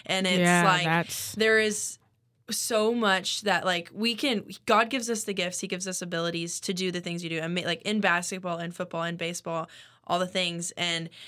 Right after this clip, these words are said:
Speaker 1: like, he wants us to use those gifts to, to spread the gospel and the word, not just to win,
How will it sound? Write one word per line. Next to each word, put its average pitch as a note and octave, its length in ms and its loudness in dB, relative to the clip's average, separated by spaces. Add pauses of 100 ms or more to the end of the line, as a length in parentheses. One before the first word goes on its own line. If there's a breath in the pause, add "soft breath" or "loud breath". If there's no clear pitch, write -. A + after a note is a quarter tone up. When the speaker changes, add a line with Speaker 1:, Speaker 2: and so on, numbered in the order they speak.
(180 loud breath)
Speaker 1:
like, F#3 180 0
he G3+ 140 0
wants G#3 200 4
us G#3 180 -4
to G3 60 -6
use A3 280 0
those G#3+ 200 -2
gifts E3 440 -4
to, F#3+ 160 -2
to - 160 -8
spread F#3+ 280 0
the F#3 60 2
gospel F3 300 0
and E3+ 80 -4
the - 20 -4
word, E3 160 0
not D#3+ 160 -2
just - 320 -4
to F#3+ 100 -4
win, D#3+ 360 -4